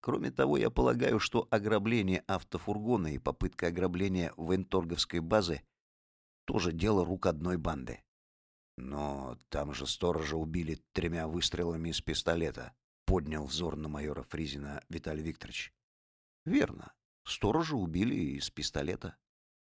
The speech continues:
Но почерк тот же, как и в случае с ограблением продовольственного склада противотуберкулёзного госпиталя,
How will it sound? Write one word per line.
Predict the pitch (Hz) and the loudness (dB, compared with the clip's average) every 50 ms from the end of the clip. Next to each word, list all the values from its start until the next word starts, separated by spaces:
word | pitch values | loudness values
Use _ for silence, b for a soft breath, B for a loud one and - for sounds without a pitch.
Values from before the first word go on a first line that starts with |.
| _ - | _ -6
Но | 82 82 92 98 92 | -2 0 2 2 0
почерк | - _ - 143 143 131 - - - - - - - _ _ _ _ _ _ _ _ _ _ _ _ - | -2 _ 2 2 2 2 0 -2 -2 -2 -4 -8 -18 _ _ _ _ _ _ _ _ _ _ _ _ 0
тот | - 127 107 87 78 | 4 4 4 4 2
же, | 78 78 | -2 -2
как | 76 - 82 - - | -2 -2 -2 -2 -2
и | 92 | -2
в | 87 | -2
случае | - - 101 113 113 - - 85 76 | -2 -2 -2 -2 -2 -2 -2 0 0
с | - | 0
ограблением | - 76 80 82 85 82 87 95 92 87 90 85 85 | 0 0 -2 -2 -2 0 2 2 2 2 0 -2 -2
продовольственного | - - 90 78 80 82 82 82 80 - - 85 82 82 82 80 80 | -2 -2 0 0 0 0 0 0 -2 -2 -4 -4 -4 -4 -4 -4 -4
склада | - - - - 80 73 69 64 - - - _ _ _ _ _ _ _ _ | -4 -6 -4 -2 0 0 0 -2 -6 -10 -12 _ _ _ _ _ _ _ _
противотуберкулёзного | - - 82 - 80 78 76 - - 80 73 82 - - - 76 78 76 71 71 69 73 76 | 0 0 0 -2 -2 -6 -6 -6 -6 -6 -6 -6 -6 -6 -6 -4 -4 -4 -4 -4 -6 -6 -6
госпиталя, | 82 76 76 73 - - - - - - 58 - | -4 -2 -4 -4 -4 -6 -10 -12 -12 -12 -12 -14